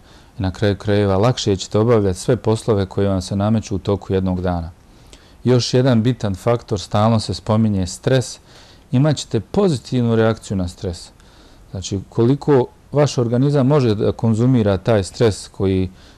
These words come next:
koji doživite u toku jednog dana, a to je aktivnost koja potiskuje one stresove koji se nakupljaju u toku jednog dana na jedan poseban način.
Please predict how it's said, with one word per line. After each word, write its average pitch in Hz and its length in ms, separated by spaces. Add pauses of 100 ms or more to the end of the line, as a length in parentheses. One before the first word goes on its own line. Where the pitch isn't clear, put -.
(140)
koji 101 120
doživite 101 560
u - 20
toku 104 340
jednog 98 300
dana, 113 440 (100)
a 104 120
to 110 220
je 101 80
aktivnost 113 680
koja 101 340
potiskuje 117 840
one 101 220
stresove 104 500
koji 92 240
se 92 200 (420)
nakupljaju 107 500
u 92 40
toku 101 340
jednog 95 300
dana 104 340
na 95 120
jedan 98 260
poseban 113 640
način. 120 440